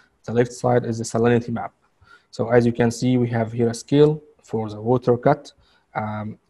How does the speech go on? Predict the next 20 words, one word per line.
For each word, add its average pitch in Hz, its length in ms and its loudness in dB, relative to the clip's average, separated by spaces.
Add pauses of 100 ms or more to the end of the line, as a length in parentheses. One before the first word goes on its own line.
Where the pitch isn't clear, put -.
(140)
uh, 104 400 -8 (220)
when 113 300 0
you 117 80 2
go 120 200 6
to 123 200 4
the 113 280 -2 (100)
blue, 131 460 4 (280)
blue 135 240 4
li-, 123 120 2
blue 127 260 0
color, 135 420 4
it - 120 -14
means 127 240 0
that 120 240 0
you 117 80 -8
have 117 240 0
a 113 80 -6
higher 127 280 6
water 120 380 0
cut, - 300 -16